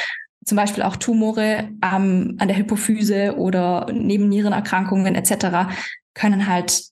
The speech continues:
dafür sorgen, dass die Periode ausfällt. Also man muss dann immer gucken, so, wo ist die Ursache? Bei den meisten ist es wirklich das Fred S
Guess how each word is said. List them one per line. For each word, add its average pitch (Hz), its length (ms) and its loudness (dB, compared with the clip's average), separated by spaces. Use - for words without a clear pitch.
dafür 185 260 0
sorgen, 170 420 0
dass - 600 2
die - 80 -2
Periode 170 440 0
ausfällt. 175 540 -2
Also 190 160 -2
man 208 100 4
muss 226 120 2
dann 220 120 0
immer 202 140 2
gucken, 208 280 0
so, 180 180 0
wo 202 120 2
ist 202 200 -4
die - 60 -6
Ursache? 233 400 0
Bei 185 180 0
den 185 120 2
meisten 190 340 2
ist - 140 -4
es - 120 -2
wirklich 190 260 0
das 180 200 0
Fred 170 260 -2
S 240 280 4